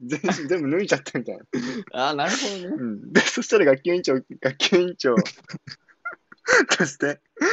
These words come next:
Speaker 1: ほうきを持たざるを得ないっていう、その、
Speaker 2: 持たざるを得ないっていう。
Speaker 1: うん、カオスな状態になってますね、だいぶ。
Speaker 2: なるほど。
Speaker 1: これなん、これなんなんでしょうね、これ。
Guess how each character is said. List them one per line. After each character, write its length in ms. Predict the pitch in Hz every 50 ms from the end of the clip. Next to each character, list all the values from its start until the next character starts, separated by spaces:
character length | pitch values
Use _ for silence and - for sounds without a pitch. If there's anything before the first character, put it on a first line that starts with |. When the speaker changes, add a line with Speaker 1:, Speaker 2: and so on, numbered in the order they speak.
| 466 427 359 320 -
Speaker 1:
ほ 120 | - 165 147
う 40 |
き 100 | 143 165
を 60 | 151 143
持 140 | 139 135
た 120 | 139 151 151
ざ 120 | 156 147
る 80 | 131 117
を 40 | 110
得 120 | 127 135
な 100 | 131 113
い 40 | 107
っ 20 |
て 160 | - _ 113
い 80 | 110 104
う、 60 | 104
そ 100 | - 110
の、 80 | 104 101 92
Speaker 2:
持 100 | 92 95
た 120 | 156 151 151
ざ 140 | 151 139 123
る 60 | 110
を 40 | 98
得 100 | 101 101
な 120 | 92 80
い 20 | - -
っ 40 |
て 100 | - -
い 100 | 71 62
う。 160 | 117 113 107 104
Speaker 1:
う 20 |
ん、 40 | 101
カ 220 | - - 180 185 190
オ 80 | 165
ス 160 | - - -
な 160 | 104 98 95 92
状 120 | 104 98
態 160 | - 104 98
に 40 | 101
な 80 | 101 101
っ 40 |
て 100 | - 95
ま 60 | 90 90
す 60 | - 90
ね、 40 |
だ 100 | 90 90
い 20 | 87
ぶ。 80 | 87
Speaker 2:
な 60 | 90 -
る 40 | - - - 95 95 98 92 90 90 92
ほ 60 | 80
ど。 100 | - - - - - - - _ _ _ -
Speaker 1:
こ 80 | - 156
れ 20 |
な 220 | 185 - 392 440
ん、 100 | 381 - _ _ _ - 147
こ 80 | - 131
れ 60 | 131
な 180 | 151 180 226 254
ん 80 | 254
な 120 | 226 180 123
ん 60 | 107
で 80 | 98
し 60 | 95 101
ょ 60 | 92
う 40 | 90
ね、 80 | 95
こ 100 | - 90
れ。 140 | 85 82